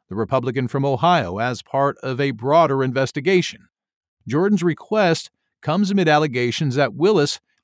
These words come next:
used part of a four hundred and eighty-eight thousand federal grant allocated for at-risk youths for, quote, "frivolous, unrelated spending."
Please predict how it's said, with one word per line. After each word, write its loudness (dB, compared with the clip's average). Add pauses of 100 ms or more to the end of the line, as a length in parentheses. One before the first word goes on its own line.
used -4
part -2
of -2
a 0
four -6
hundred 2
and -6
eighty-eight 0
thousand 0
federal -2
grant 0
allocated -2
for -8 (160)
at-risk -2
youths -4 (380)
for, -4
quote, -2
"frivolous, 0
unrelated 0
spending." -2